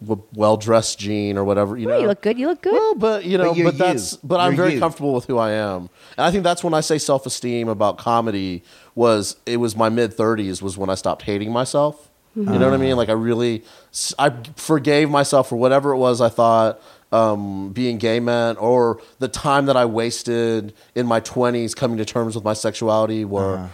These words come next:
Speaker 1: I watched other people kind of, like, flourish in their lives. And it was in my mid-thirties that I really took stock in what I had, and I had a,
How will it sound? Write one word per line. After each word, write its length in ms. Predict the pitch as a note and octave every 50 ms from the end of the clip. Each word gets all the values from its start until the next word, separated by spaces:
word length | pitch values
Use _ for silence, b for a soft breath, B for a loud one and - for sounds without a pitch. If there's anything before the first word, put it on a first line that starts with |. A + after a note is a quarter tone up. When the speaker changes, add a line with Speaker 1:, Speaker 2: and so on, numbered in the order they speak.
| - -
Speaker 1:
I 80 | - A2+
watched 260 | A#2+ A#2+ A#2 - -
other 160 | A#2+ A2+ A2+
people 280 | G#2+ - A#2+ G#2+ - F#2+
kind 160 | - A#2+ G#2+
of, 100 | G#2 F#2+
like, 160 | G2 F#2+ F2+
flourish 380 | - - - G#2 G#2 G#2 - -
in 40 | G#2
their 100 | G2 F#2+
lives. 580 | F#2 F#2 G2+ G#2+ G#2 G2 F#2 F2+ F2 - - - b b b b b b b
And 320 | G2+ A2+ A2+ G#2+ G#2 G#2 G2+
it 60 | G#2
was 140 | A2 A#2 G#2 B2
in 60 | A#2+
my 140 | A#2+ A2+ A2
mid-thirties 540 | A2 A2+ A2 A2 - A2+ A2+ A#2 A#2+ G2+
that 100 | G2+ G2
I 60 | F#2 F#2+
really 640 | F#2 F#2 G2+ G#2+ G#2+ A2 A2 G#2 G2+ G2+ G2 G2 b b b b b -
took 180 | - C#3+ - -
stock 300 | - - B2 A#2+ B2 -
in 60 | A2
what 120 | G#2 G2+ F#2
I 40 |
had, 320 | F#2+ F#2+ C3 C3 B2 A2+ G2+
and 100 | F#2 F#2+
I 60 | F#2
had 180 | F#2+ G#2+ G2+ F#2+
a, 160 | G2 F#2+ F#2